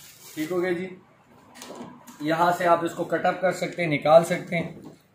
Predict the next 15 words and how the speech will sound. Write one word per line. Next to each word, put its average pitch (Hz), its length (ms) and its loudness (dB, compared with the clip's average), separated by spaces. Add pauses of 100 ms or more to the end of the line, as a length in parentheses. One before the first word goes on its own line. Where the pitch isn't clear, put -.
(180)
निकालने 160 400 4
का 160 140 2
तरीका 160 380 0
मैं 156 100 -2
आपको 143 220 2
बता 139 340 4
देता 170 240 -4
हूँ, 160 140 -8 (380)
ये 147 120 -4
लग 151 220 0
गया 170 160 -2
जी। 170 140 -2 (3500)
लगने 151 340 0
के 156 120 -4
बाद 160 460 4